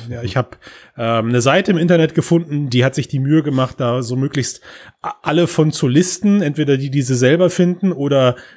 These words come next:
die, die man, äh, sogar, also man kann sich da auch selber bei bewerben und dann führen die einen eben auf. Ich guck mal, ob ich den Link hier irgendwo unten teilen kann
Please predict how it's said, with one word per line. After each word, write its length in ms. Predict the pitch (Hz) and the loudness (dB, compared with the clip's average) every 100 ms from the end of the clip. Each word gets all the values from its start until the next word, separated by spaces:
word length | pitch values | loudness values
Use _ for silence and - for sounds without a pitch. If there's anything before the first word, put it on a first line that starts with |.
| - | -6
die, 180 | 120 156 | 0 4
die 140 | 156 | 4
man, 460 | 143 135 135 131 135 | 4 2 2 0 -2
äh, 580 | 123 117 120 123 131 | -2 0 2 2 0
sogar, 400 | 127 127 123 135 | -2 0 0 0
also 160 | 127 127 | 0 0
man 180 | 123 120 | 0 0
kann 140 | 143 | 0
sich 120 | 135 | 0
da 120 | 127 139 | 0 0
auch 120 | 110 | 2
selber 300 | 117 139 151 | 2 2 2
bei 240 | 131 127 | 2 0
bewerben 640 | 135 123 110 123 165 190 185 | 0 -4 2 2 4 2 0
und 140 | 135 | -2
dann 180 | 127 123 | -2 -4
führen 340 | - - 165 165 | -6 0 2 2
die 80 | |
einen 140 | 143 131 | 0 -2
eben 220 | 123 123 | -4 -4
auf. 300 | 117 175 185 - - _ | 0 0 0 -12 -20 _
Ich 80 | |
guck 200 | - 180 | -2 0
mal, 100 | 160 | 0
ob 80 | 139 | -2
ich 60 | 123 | 0
den 140 | 131 | 0
Link 200 | 123 170 | 2 2
hier 140 | 170 156 | 2 2
irgendwo 340 | 160 160 147 | 2 2 0
unten 240 | 147 143 | -2 -4
teilen 320 | 127 143 156 170 | 0 2 2 2
kann 320 | 160 156 | 0 0